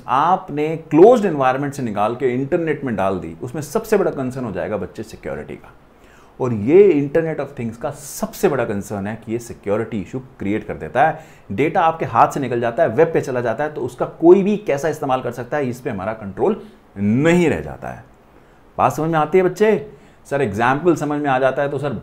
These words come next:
बात की तो प्रॉब्लम ही नहीं रहती सर, फटाफट से क्लियर हो जाती है। वही मैं करता हूँ। आगे चलते हैं। प्राइवेसी की प्रॉब्लम रह जाती है इसमें, because प्राइवेट नहीं रह जाता डेटा आपका, आप, you know,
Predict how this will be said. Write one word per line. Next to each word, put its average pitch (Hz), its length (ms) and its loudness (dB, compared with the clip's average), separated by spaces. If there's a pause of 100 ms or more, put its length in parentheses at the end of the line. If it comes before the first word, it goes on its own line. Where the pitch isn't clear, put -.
बात 113 320 4
की 120 60 -10
तो 143 120 -4
प्रॉब्लम 127 460 2
ही 135 60 2
नहीं 113 100 0
रहती 95 220 -4
सर, 127 160 -2
फटाफट 131 420 0
से 131 100 -4
क्लियर 90 200 -6
हो 76 60 -6
जाती - 260 -16
है। - 100 -20 (320)
वही 190 160 10
मैं 123 160 2
करता - 240 2
हूँ। 196 260 4 (520)
आगे 185 220 12
चलते 214 280 8
हैं। 269 220 2 (280)
प्राइवेसी 202 360 8
की 220 100 4
प्रॉब्लम 202 340 6
रह 139 220 4
जाती 190 260 6
है 202 60 10
इसमें, 202 180 2
because 151 260 2
प्राइवेट 156 460 2
नहीं 170 120 0
रह 160 80 4
जाता 165 220 4
डेटा 147 260 2
आपका, 127 320 4
आप, 110 140 0
you 98 100 -4
know, 117 80 -6